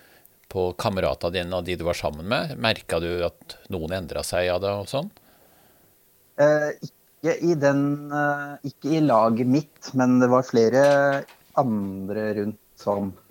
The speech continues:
Speaker 2: har hatt ettervirkninger av dette, og det, det har vi respekt for. Eh, jeg og min nærmeste makker, da, kan du si, har jo,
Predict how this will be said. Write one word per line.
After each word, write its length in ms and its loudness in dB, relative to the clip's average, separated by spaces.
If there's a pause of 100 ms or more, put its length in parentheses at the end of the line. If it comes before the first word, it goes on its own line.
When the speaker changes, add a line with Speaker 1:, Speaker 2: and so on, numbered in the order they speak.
(120)
Speaker 2:
har 200 2
hatt 240 -6
ettervirkninger 640 -6
av 120 -2
dette, 380 -2
og 140 4
det, 120 4 (400)
det 140 4
har 120 4
vi 100 2
respekt 420 -4
for. 180 -2 (760)
Eh, 300 6
jeg 320 6
og 240 2
min 300 -2 (600)
nærmeste 640 2
makker, 460 -6
da, 140 0
kan 200 -2
du 80 -4
si, 200 -4
har 320 -2
jo, 200 -4